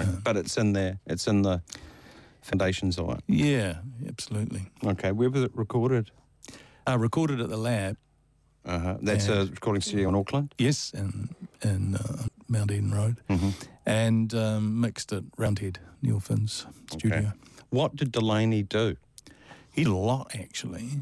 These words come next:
Speaker 1: He changed the grooves of some of the songs, and, you know, he's all over it in terms of playing stuff. He even played drums on one track.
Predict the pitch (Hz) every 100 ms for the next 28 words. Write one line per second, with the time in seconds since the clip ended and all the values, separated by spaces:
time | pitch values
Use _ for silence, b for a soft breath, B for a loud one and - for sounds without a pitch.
0 | 120 120 113 107 107 104 113 _ _ _
1 | - 120 113 104 101 107 120 123 123 -
2 | 127 123 135 131 131 127 123 120 - -
3 | 214 113 101 95 92 95 - - _ -
4 | 117 104 110 - 110 107 110 98 104 110
5 | 107 90 - _ 117 113 113 101 92 87
6 | 90 - B B B - 110 107 98 -
7 | 92 104 110 101 101 98 92 92 104 113
8 | 110 98 87 90 90 95 95